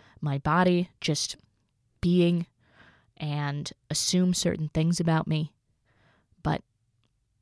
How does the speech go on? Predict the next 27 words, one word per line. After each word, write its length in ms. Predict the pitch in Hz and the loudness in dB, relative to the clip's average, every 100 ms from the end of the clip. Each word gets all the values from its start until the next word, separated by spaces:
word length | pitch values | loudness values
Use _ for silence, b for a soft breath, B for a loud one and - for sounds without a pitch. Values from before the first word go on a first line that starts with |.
| _ | _
none 220 | 165 175 | 0 2
of 80 | 185 | 4
those 220 | 180 180 | 4 2
things 200 | 165 160 | 0 -4
change 300 | - 151 147 | -4 -4 -4
who 100 | - | -4
I 100 | 139 | -6
am. 200 | 139 143 - _ _ _ _ _ _ _ _ _ _ _ - | -6 -8 -12 _ _ _ _ _ _ _ _ _ _ _ -10
At 120 | 165 | 0
the 100 | 156 | 2
end 120 | 185 | 4
of 60 | 220 | 4
the 80 | |
day, 420 | 196 185 175 180 - _ _ _ _ _ _ _ - | 4 4 4 2 -4 _ _ _ _ _ _ _ -10
I 100 | 156 | -4
know 200 | 156 156 | 0 0
exactly 600 | 151 151 156 156 165 175 | 0 -2 -2 -2 -2 -2
what 140 | 170 | -2
I'm 160 | 165 160 | -2 -2
looking 300 | 156 165 165 | -6 -6 -8
at 140 | 143 | -8
when 120 | 143 143 | -10 -10
I 80 | |
think 280 | 147 151 151 | -8 -8 -8
of 80 | 143 | -10
my 100 | 139 | -10
gender. 500 | 135 139 143 - 165 | -8 -10 -10 -12 -14